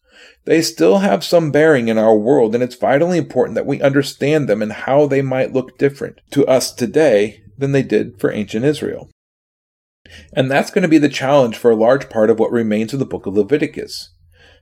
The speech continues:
Because Leviticus does not stop here on its discussion of these topics,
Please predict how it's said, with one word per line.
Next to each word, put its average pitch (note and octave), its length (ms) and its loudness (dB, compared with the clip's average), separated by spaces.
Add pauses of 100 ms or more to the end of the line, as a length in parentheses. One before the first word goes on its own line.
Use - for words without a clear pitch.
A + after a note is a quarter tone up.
Because D#3 240 0
Leviticus C3+ 500 0
does G#2+ 180 -6
not B2 300 -2
stop C3 420 -2
here B2 380 2
on A2 120 0
its G#2 100 -4
discussion A2+ 520 -4
of G2+ 80 -4
these G2 200 -8
topics, - 640 -4